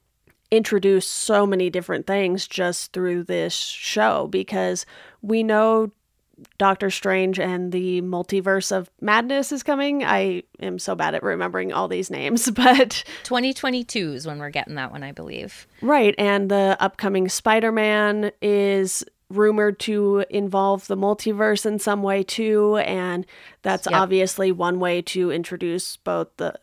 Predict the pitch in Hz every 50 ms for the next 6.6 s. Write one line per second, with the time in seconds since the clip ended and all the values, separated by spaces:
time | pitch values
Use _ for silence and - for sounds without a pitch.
0 | _ _ _ _ _ - - - - 185 185 - - 196 185 180 180 180 180 175
1 | - - 170 151 156 175 - - - - 170 - 143 - - - - - - -
2 | 262 254 254 254 254 247 240 240 240 233 233 240 233 - 220 220 214 - - 226
3 | 214 214 208 - 233 220 220 220 214 - - 233 226 220 214 - - 226 208 233
4 | 226 226 214 - 220 214 208 - 220 214 214 214 208 - - - - - - -
5 | 202 202 208 202 170 175 202 196 185 - - 170 165 165 147 165 202 226 - -
6 | - 185 175 - 170 127 151 - - 185 202 262